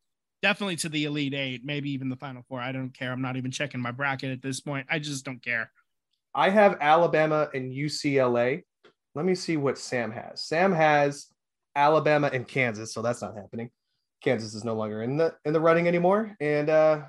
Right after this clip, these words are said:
Speaker 2: I know you picked Arizona. Who was your backing? U C L A. So you and I, at least,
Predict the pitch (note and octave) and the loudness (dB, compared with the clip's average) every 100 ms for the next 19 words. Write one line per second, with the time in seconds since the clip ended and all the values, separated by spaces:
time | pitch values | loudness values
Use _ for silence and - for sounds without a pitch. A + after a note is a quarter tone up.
0 | - D3 F#3 F#3+ F#3 F#3 F3+ D3+ D#3 D3+ | -6 -2 0 0 0 -2 -2 -2 -2 -2
1 | D3 D#3 D3+ D#3+ D#3+ C#3 C3 B2+ A#2+ A#2+ | -2 -2 -2 -4 -4 -4 -4 0 -2 -2
2 | G#2 G#2 C#3 C#3 C3+ A2+ - - E3 B3 | -10 -4 -4 0 2 2 0 -2 4 6
3 | D4 A3 F#3+ E3 F#3 F3+ | 8 8 6 6 4 2